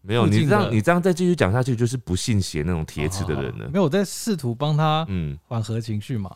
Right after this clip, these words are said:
Speaker 1: 嗯，呃，
Speaker 2: 各种可能。
Speaker 1: 不用啊，我觉得这个还算没有怎么样。
Speaker 2: 哦，没有怎么样。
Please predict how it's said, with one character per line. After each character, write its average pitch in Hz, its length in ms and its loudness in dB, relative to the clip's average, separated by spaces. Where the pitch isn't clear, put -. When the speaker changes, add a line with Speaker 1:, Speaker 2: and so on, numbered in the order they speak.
Speaker 1:
嗯， 80 240 -20
呃， 104 100 -4
Speaker 2:
各 - 40 0
种 139 120 0
可 151 60 4
能。 196 80 6
Speaker 1:
不 196 60 4
用 - 0 -
啊， 160 220 2
我 110 100 4
觉 151 140 4
得 226 80 4
这 233 120 0
个 170 180 2
还 123 240 2
算 190 280 -2
没 135 120 0
有 170 100 4
怎 127 100 2
么 85 140 0
样。 90 240 0
Speaker 2:
哦， 101 80 -12
没 104 100 -8
有 110 80 -4
怎 104 100 -10
么 92 100 -12
样。 - 260 -14